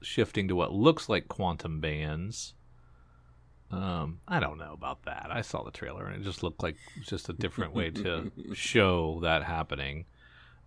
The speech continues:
Speaker 1: Uh, this spurred plenty of online debate and speculation, lead many to believe that Quasar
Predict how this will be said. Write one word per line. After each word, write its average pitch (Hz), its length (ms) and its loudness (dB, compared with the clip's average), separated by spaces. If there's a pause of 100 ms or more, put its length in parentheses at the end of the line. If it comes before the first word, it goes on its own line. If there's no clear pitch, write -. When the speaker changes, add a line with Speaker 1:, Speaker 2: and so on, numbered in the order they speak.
Speaker 1:
Uh, 92 200 2
this 92 100 -2
spurred 98 280 4
plenty 117 220 6
of 98 80 4
online 92 460 4
debate 90 400 4
and 87 200 -4
speculation, 104 840 2
lead 95 240 -2
many 92 220 2
to - 100 -10
believe 87 220 2
that - 140 -2
Quasar 92 1040 4